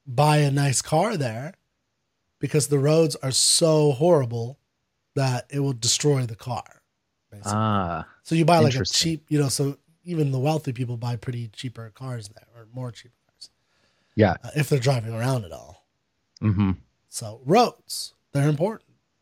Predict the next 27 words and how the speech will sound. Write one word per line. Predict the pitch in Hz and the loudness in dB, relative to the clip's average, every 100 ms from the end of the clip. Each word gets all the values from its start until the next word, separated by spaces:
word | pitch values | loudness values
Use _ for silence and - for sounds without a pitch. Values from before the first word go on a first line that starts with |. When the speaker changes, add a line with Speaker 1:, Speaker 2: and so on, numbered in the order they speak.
| _ | _
Speaker 1:
And | 139 | -4
it's | 175 | -2
in | 170 | 0
the | 165 | 2
Wall | 156 | 2
Street | - 165 | 2 -2
Journal | 139 190 160 | -2 -4 -6
now. | 117 - _ _ _ _ _ _ | -12 -18 _ _ _ _ _ _
It's | - | -8
not | 131 | -8
important. | 120 139 160 117 _ _ _ _ _ | -8 -10 -10 -14 _ _ _ _ _
Speaker 2:
This | 123 131 | 6 8
is, | 175 160 - - | 10 8 2 -6
yeah, | 107 135 - | 2 4 4
I | 117 | 0
mean, | 123 | 0
it's | 123 | 2
important | 135 117 175 151 | 2 6 6 6
now | 139 135 | 6 4
that | 120 | 2
it's | 117 | 0
in | 113 | -2
the | 110 | 0
Wall | 113 | 0
Street | 113 104 | -2 -6
Journal, | 113 110 90 | -4 -6 -4
right? | 95 | -2